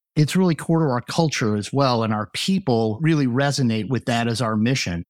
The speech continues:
And that's been a fun thing to be a part of as a leader and as the C E O of this company.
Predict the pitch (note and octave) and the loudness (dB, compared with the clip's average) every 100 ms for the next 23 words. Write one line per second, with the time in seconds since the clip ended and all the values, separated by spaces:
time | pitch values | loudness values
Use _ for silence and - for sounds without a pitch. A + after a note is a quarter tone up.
0 | - D3 C3+ C3+ D#3 E3 - D#3+ A#2+ - | -2 2 2 2 0 0 0 0 0 -2
1 | - D#3+ D3+ D#3 C3 C3+ G#2 - C#3+ C3 | 0 2 2 0 0 0 -2 -2 2 2
2 | G#2+ G2+ A#2+ A#2+ A#2 A2 C3 C3 A#2+ A2+ | 0 -2 -2 -2 0 0 2 2 0 -2
3 | - A2+ C3+ A#2 A#2+ G#2+ F#2+ - A#2+ - | -4 -6 -2 -2 -2 -2 -6 -4 -4 -4
4 | A#2 | -12